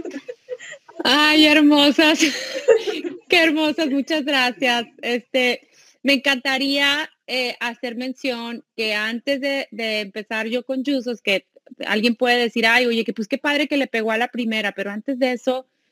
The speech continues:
yo pasé por muchos otros negocios y toqué muchas otras puertas.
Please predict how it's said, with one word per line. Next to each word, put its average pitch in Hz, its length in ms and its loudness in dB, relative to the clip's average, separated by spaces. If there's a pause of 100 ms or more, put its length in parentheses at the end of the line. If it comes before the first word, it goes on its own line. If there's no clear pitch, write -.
yo 311 460 4
pasé 359 240 2
por 320 160 -2
muchos 311 300 0
otros 311 180 -4
negocios 262 440 0
y 262 60 -4
toqué 240 300 0
muchas 262 300 2
otras 269 300 -2
puertas. 247 540 2